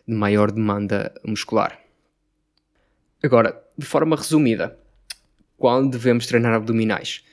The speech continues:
No início do treino, se esse for o nosso foco, se esse for o nosso foco de desenvolvimento. No final, se tivermos exercícios compostos, ah, antes disso e o nosso foco ser, do abdominal ser secundário.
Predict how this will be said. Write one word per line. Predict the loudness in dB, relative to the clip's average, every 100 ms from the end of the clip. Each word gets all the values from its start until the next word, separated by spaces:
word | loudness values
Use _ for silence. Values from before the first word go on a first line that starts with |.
| _ _ _ _ _ 0
No | 4
início | 4 4 2 0
do | 0
treino, | 0 0 0 -6 _ _ _
se | -10 -4 0
esse | 0 0
for | 0 0
o |
nosso | 2 0 -2 -4
foco, | -4 -6 -20 _ _
se | -12 -8 -6
esse | -6
for | -4 -4
o |
nosso | -4 -6 -4
foco | -6 -6
de |
desenvolvimento. | -4 -2 -2 -4 -6 -6 -14 -20 _ -20 -20 -20 _ _ _ _ -12
No | -4 2 2
final, | 4 2 4 2 0 -8 -8
se | -6 -4
tivermos | -4 -2 -2 -2 -6 -4
exercícios | -4 -2 -4 -2 -2
compostos, | -2 -2 0 0 0 -4 -8 -10 -4
ah, | 0 2 0 -2
antes | -2 -2 -4
disso | -2 -2 -2 -8 -10
e | -4
o |
nosso | -2 -2 -6
foco | -6 -6 -6 -10
ser, | -2 -2 -2 _ _ _
do | -6 -2 0
abdominal | 2 2 2
ser | 0 -4
secundário. | -6 -4 -2 0 -2